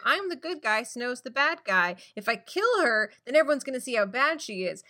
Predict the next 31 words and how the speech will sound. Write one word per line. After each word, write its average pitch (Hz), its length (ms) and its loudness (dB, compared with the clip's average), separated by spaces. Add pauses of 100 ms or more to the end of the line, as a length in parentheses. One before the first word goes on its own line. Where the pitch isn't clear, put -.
(160)
That's 349 340 8
where 262 140 2
the 208 100 0
logic 208 480 2
is 175 160 -14
wrong. 196 500 0 (180)
Like, 226 400 -4 (560)
the, 254 320 4 (180)
everything 349 460 0
else 320 260 2 (320)
kinda 277 180 -4
makes 247 200 -4
sense 262 200 -6
in 254 60 -4
her 233 80 -4
twisted 208 340 -10
mind, 202 520 0 (140)
but 214 360 2 (400)
her 277 440 8
thinking 240 460 -6
murder 214 460 0
is 196 240 -8
the 202 100 -8
solution 285 800 -8 (340)
is 233 220 -2
where 208 500 0
it 196 240 -12
gets, - 540 -8
it 208 100 -10
gets 190 180 -10
muddled. 156 400 -12